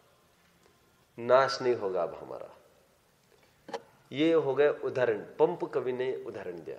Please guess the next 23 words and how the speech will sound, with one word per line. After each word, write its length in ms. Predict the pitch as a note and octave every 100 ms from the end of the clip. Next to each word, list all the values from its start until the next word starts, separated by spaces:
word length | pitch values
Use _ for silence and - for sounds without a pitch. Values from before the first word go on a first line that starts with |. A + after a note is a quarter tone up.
| -
सिद्धांत 540 | - C3+ G#2+ C#3 D3 D3
में 100 | D3+
कौन 200 | D3 D#3
घटित 320 | B2+ - B2+
करके 260 | B2+ A#2 A#2+
दिखाएगा? 760 | A2 A2 A2 A2 A2 A2 - - - - - _ _ _ _ _ _ _ _ _ _ _ _ _ _ _ _ _ C3
मुझे 240 | B2+ D#3+
घटित 320 | D#3 D3 -
करके 260 | - - B2
दिखाना 340 | A#2 A2 G#2
पड़ेगा, 360 | G2+ G#2 F#2+ F2+ - - _ _ _ -
इतना 280 | - D3
ही 140 | C#3+ D3
लंबा 300 | C3+ A#2+ A2
सिद्धांत। 460 | - - F#2+ E2+ - - - - _ _ _ _
सुनिए, 440 | - D3 A2 - - - - _ _ _ _ _ - _ - _ -
वर्तने 460 | A2+ C#3 D#3+ E3 F3+
वाली 300 | D#3 D3 D3+
जो 220 | D3+ D3
ज्ञान 240 | B2+ A#2+
की 120 | A#2+
पर्याय 340 | B2+ G#2+ F#2+ F2+
है, 280 | - -